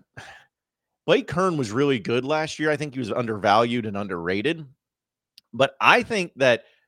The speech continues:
Trey Knox is really going to be able to step up and be, uh, the type of player that catches the ball a lot more out of the,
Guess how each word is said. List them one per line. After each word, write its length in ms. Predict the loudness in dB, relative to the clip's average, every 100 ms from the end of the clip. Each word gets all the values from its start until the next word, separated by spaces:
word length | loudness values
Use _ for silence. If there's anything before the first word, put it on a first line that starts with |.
| _ -16
Trey 320 | -2 0 2
Knox 420 | 2 2 2 0
is 160 | -10 -8
really 340 | -6 -2 -2
going 320 | -4 -6 -6 -8
to 440 | -8 -6 -6 -10 _ _ _ _ _ _
be 140 | 0 0
able 180 | 0
to 60 | -4
step 300 | -2 0 0
up 200 | -2 -4
and 120 | -8
be, 380 | -8 -6 -6 -10 _ _ _ -4
uh, 260 | -2 0
the 100 | -2
type 280 | 2 2 2
of 80 | -2
player 420 | -4 -2 0 -2
that 240 | -2 -4 -6 _ _
catches 320 | -8 -6 -6
the 80 | -10
ball 320 | -4 -2 -2
a 40 | 0
lot 180 | -2 -2
more 280 | -6 -4 -2
out 160 | -2
of 80 | -2
the, 260 | -6 -6